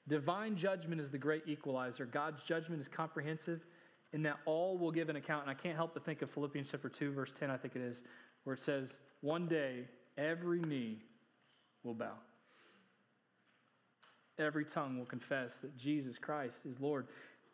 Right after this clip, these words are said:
And he, and, and it's astounding. The, the last point here, quickly, and, and I'll talk about this. Judgment is inescapable.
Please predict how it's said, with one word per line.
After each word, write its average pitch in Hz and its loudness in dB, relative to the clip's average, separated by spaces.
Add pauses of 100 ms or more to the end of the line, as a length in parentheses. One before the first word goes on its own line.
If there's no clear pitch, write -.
And 156 2
he, 208 0 (260)
and, 202 0
and 170 0 (400)
it's 208 4
astounding. 139 0 (2250)
The, 156 4
the 156 2
last 170 2
point 156 -2
here, 143 2
quickly, 151 0
and, 127 0
and 135 -2
I'll 131 0
talk 135 -2
about 120 -6
this. 120 -4 (320)
Judgment 175 2
is 147 -2
inescapable. 143 -2